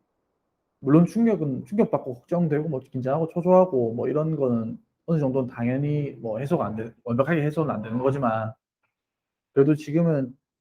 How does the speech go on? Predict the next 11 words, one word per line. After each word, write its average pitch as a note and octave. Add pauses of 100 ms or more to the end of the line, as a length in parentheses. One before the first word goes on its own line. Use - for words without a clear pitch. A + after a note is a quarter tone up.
(600)
어, A2+ (220)
이 D#3
문제가 D#3+
어떻게 F3+
생겼고 - (520)
왜 C#3+
생겼고 C3+ (520)
이거를 C#3
어떻게 C3+
조치를 B2+
해야 D#3+